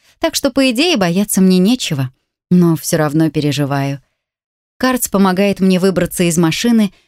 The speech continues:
берёт под ручку и ведёт в ресторан. В шумном зале, наверное, человек сто, не меньше, и мой спутник, кажется, знает каждого.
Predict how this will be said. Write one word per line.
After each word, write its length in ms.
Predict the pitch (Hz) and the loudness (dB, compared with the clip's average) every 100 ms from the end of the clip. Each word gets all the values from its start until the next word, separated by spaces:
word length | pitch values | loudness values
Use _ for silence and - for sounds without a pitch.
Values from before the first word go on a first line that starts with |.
| - | -2
берёт 320 | 208 202 190 | 0 0 0
под 220 | 185 180 | -2 0
ручку 360 | 202 233 - 165 | 0 -2 -4 0
и 160 | 151 156 | 0 2
ведёт 340 | 151 175 - | 0 -2 -2
в 40 | |
ресторан. 600 | 156 147 - 139 135 127 - _ _ _ _ - | -4 -4 -2 -2 -2 -4 -6 _ _ _ _ -8
В 60 | |
шумном 440 | - 269 247 247 240 | -2 2 4 4 4
зале, 340 | 226 262 208 | 2 2 2
наверное, 560 | 180 180 190 185 185 180 | 2 2 2 2 2 2
человек 460 | - 196 180 185 | 2 2 2 0
сто, 220 | - - 214 | -2 -2 2
не 160 | 175 | 2
меньше, 520 | 175 190 160 - - - _ _ - | 4 4 2 0 -4 -10 _ _ -4
и 120 | 190 | 0
мой 180 | 185 180 | 2 2
спутник, 480 | - 202 214 190 170 | 0 0 0 0 0
кажется, 680 | 170 165 165 - 175 165 156 | 0 -2 -2 -2 0 0 0
знает 400 | 180 165 160 - | 2 2 0 -2
каждого. 580 | 180 180 139 139 135 | -2 -2 -2 -2 -4